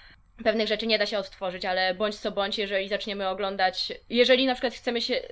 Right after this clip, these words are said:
zaczynamy dopiero naukę, przy-, przygodę z jakimś językiem i chcemy właśnie po zajęciach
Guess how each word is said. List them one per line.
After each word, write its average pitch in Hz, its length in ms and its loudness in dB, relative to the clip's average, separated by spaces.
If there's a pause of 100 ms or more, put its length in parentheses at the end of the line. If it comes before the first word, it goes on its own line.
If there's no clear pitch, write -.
zaczynamy 254 460 4
dopiero 240 280 0
naukę, 220 520 -2 (380)
przy-, - 200 -8
przygodę 262 360 8
z 240 40 0
jakimś 240 280 0
językiem 220 680 0
i 196 340 0 (240)
chcemy 208 720 2 (200)
właśnie 214 440 0
po 214 220 0
zajęciach 214 760 0